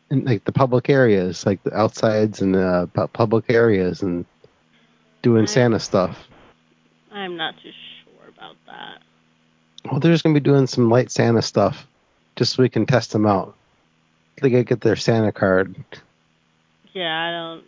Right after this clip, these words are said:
Speaker 2: I don't think you would be able to.
Speaker 1: Well, they're, like, they missed Christmas because they, you know, they're, this group was, like, in, um, like, a, a small rehab, uh, thing they had to do, like, real quick,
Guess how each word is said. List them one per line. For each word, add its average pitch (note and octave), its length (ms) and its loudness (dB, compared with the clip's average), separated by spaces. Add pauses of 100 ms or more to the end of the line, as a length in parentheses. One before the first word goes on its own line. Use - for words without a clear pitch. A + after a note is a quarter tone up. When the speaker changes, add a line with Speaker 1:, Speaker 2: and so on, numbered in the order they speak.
(100)
Speaker 2:
I F3+ 140 -16
don't E3+ 160 -20
think E3+ 180 -18 (140)
you F3 100 -20
would F3 140 -20
be F3 80 -14 (100)
able F3 200 -12 (100)
to. F3 220 -14 (800)
Speaker 1:
Well, D#3+ 260 2
they're, E3+ 440 4 (680)
like, D3+ 180 2 (420)
they D3 120 4
missed D#3+ 320 2 (140)
Christmas C#3 460 2
because B2 400 0
they, C3 260 2
you C3 100 4
know, A#2+ 140 6
they're, A2+ 260 4 (320)
this C#3 160 0 (200)
group C3 220 2
was, G#2+ 160 2
like, A2+ 160 0
in, A2 180 2
um, F#2+ 380 0 (800)
like, - 120 -6
a, - 220 -6
a - 60 -6
small C3 400 2
rehab, B2 600 2 (220)
uh, A#2+ 240 2 (360)
thing B2 160 2
they B2 120 2
had B2+ 160 2
to B2+ 80 2
do, C3 340 0 (140)
like, A#2+ 180 -4
real B2+ 180 4
quick, - 400 -4